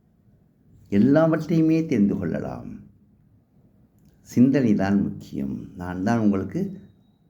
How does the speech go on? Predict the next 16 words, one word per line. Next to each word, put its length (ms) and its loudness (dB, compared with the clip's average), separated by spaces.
சிந்தனையை 580 2
கொடுத்துருக்கேன், 680 -2
உங்களுக்கு 300 -4
உடம்பை 220 4
படைச்சிருக்கேன், 680 -4
மூளையை 340 2
படைச்சிருக்கேன், 640 -6
நீங்க 220 0
பார்ப்பதற்காக 640 -2
எல்லாவற்றையும் 680 0
படைச்சிருக்கேன். 640 -6
நீங்க 240 -2
கொஞ்சம் 380 -4
சிந்தனை 420 2
பண்ணி 160 2
பாருங்க 500 -8